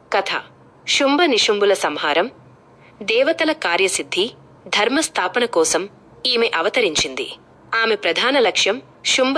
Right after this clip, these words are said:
నిశుంభులు మరియు వారి అనుచరులను సంహరించడం. చండముండుల వధ. ఆమె అందానికి ముగ్ధులైన శుంభుడు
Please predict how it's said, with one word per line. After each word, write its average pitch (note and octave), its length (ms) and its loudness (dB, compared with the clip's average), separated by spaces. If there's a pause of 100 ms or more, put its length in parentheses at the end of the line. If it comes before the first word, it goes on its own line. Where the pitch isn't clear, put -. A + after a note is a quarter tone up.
నిశుంభులు F#3 460 2 (380)
మరియు D3+ 280 0 (420)
వారి A#3 200 2 (100)
అనుచరులను A3+ 520 2 (100)
సంహరించడం. E3+ 580 -2 (480)
చండముండుల C4 720 2
వధ. C#3+ 160 -2 (680)
ఆమె G3+ 180 -2 (100)
అందానికి C#4 540 0
ముగ్ధులైన C4+ 520 0
శుంభుడు F#3 360 0